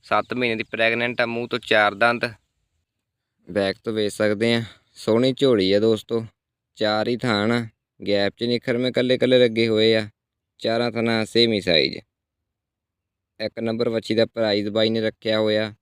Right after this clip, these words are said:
ਪੈਂਤੀ ਤੇ ਇੱਕ ਛੱਤੀ ਹਜ਼ਾਰ ਰੁਪਈਆ, ਉਹ 'ਚ ਬਾਈ ਕਹਿੰਦਾ ਮਾਨ ਤਾਨ ਹੋ ਜੂ। ਸੋ ਜਿਹਨੂੰ ਪਸੰਦ ਆ ਜੂਗੀ, ਨੰਬਰ ਬਾਈ ਦਾ ਸਕਰੀਨ ਦੇ ਉੱਪਰ ਚੱਲ ਰਿਹਾ ਹੈਗਾ, ਤੁਸੀਂ ਬਾਈ ਜੀ ਹੋਰਾਂ ਨਾਲ ਗੱਲਬਾਤ ਕਰ ਲਿਆ ਜੇ। ਵੀਡੀਓ ਨੂੰ ਐਂਡ ਤੱਕ ਵੇਖਣ ਲਈ ਬਹੁਤ ਬਹੁਤ ਧੰਨਵਾਦ ਜੀ।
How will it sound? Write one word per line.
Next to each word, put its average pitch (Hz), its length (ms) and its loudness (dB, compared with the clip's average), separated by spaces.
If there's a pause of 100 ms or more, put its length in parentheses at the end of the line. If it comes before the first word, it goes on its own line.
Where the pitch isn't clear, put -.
(460)
ਪੈਂਤੀ 113 420 -4
ਤੇ 113 220 0
ਇੱਕ 110 280 -8 (600)
ਛੱਤੀ 113 460 -4
ਹਜ਼ਾਰ 117 320 0
ਰੁਪਈਆ, 120 380 -2
ਉਹ 110 80 -2
'ਚ - 120 -8
ਬਾਈ 110 240 0
ਕਹਿੰਦਾ 110 220 -2
ਮਾਨ 101 380 -2
ਤਾਨ 104 300 -6
ਹੋ 92 260 -2
ਜੂ। 113 280 -2 (380)
ਸੋ 101 120 -2
ਜਿਹਨੂੰ 107 300 -2
ਪਸੰਦ 107 400 -4
ਆ 107 80 0
ਜੂਗੀ, 110 260 -4
ਨੰਬਰ 101 340 -2
ਬਾਈ 110 200 2
ਦਾ 113 100 0
ਸਕਰੀਨ 107 380 -2
ਦੇ 101 100 -2
ਉੱਪਰ 101 200 -6
ਚੱਲ 92 300 2
ਰਿਹਾ 98 160 2
ਹੈਗਾ, 117 220 -2
ਤੁਸੀਂ 110 140 -4
ਬਾਈ 101 240 0
ਜੀ 104 160 -2
ਹੋਰਾਂ 104 160 -2
ਨਾਲ 101 120 -4
ਗੱਲਬਾਤ 98 420 0
ਕਰ 95 200 -4
ਲਿਆ 107 240 -2
ਜੇ। 110 280 -6 (460)
ਵੀਡੀਓ 110 280 -2
ਨੂੰ 120 160 -2
ਐਂਡ 110 120 -4
ਤੱਕ 110 140 -4
ਵੇਖਣ 107 320 -2
ਲਈ 107 80 0
ਬਹੁਤ 107 220 0
ਬਹੁਤ 107 200 -2
ਧੰਨਵਾਦ 95 460 -2
ਜੀ। 107 260 -4